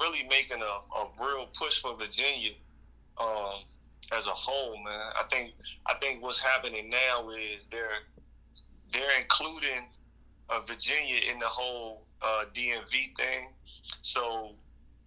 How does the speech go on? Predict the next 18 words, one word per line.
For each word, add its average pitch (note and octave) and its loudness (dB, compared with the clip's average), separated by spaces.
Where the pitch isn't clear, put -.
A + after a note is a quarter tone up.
I A2+ 4
think C3 0
the A#2 0
next C3+ 2
thing A#2+ 4
is G#2+ 0
all A#2+ 0
of A2+ -2
the G#2+ -4
Virginia A#2 2
artists G#2+ 0
gonna G#2+ 0
have A2 2
to G2+ -6
conquer, A#2+ 2
uh, G#2+ 2
the G#2+ 0
whole A#2 -2